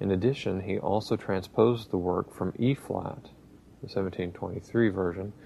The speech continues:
to D for se-, the seventeen thirty-three, and altered some of the instrumentation.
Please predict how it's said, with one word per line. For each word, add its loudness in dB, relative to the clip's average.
to 0
D 0
for -4
se-, 0
the -2
seventeen -2
thirty-three, -2
and 0
altered 2
some -4
of 0
the 0
instrumentation. -4